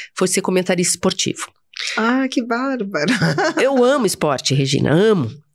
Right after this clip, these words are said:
Speaker 1: Aliás, você deve me perguntar aí qual que é a minha paixão, eu já, já vou te dizer, mas <laughs> esporte, pra mim,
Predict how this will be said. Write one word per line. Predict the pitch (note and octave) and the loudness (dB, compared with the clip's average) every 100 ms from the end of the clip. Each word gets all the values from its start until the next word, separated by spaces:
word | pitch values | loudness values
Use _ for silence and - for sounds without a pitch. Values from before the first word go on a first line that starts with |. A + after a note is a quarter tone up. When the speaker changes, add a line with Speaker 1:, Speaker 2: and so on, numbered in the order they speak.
| _ - | _ -6
Speaker 1:
Aliás, | D3 C#3+ D#3 A3+ - | -2 0 0 -4 -4
você | G3 - F3 - | -2 0 0 0
deve | E3 F3+ F3 | 0 0 2
me | F3 | 0
perguntar | E3 E3+ D#3 E3 D#3+ D3+ | 0 0 0 -2 -2 -2
aí | D3 D3 C#3 C#3 - | -2 0 2 2 0
qual | - D#3 | -2 -4
que | - | -2
é | |
a | D#3 | 0
minha | D3 | 0
paixão, | D3+ D3 - G3+ C4+ | -2 -4 0 2 2
eu | A#3 | 2
já, | A3 A3 | 2 0
já | A3 G#3+ | 0 0
vou | A3 | 0
te | - | 0
dizer, | G#3+ A#3+ E3 D3+ | 2 2 4 2
mas | D#3+ F3 - - F#3 - | 2 0 -2 -2 -4 -2
<laughs> | - - - - | -2 -2 -2 -2
esporte, | G3+ - G3 A#3 G#3 | -2 0 0 0 -2
pra | - D#3+ | -2 0
mim, | D#3+ G#3 G3 | 2 4 2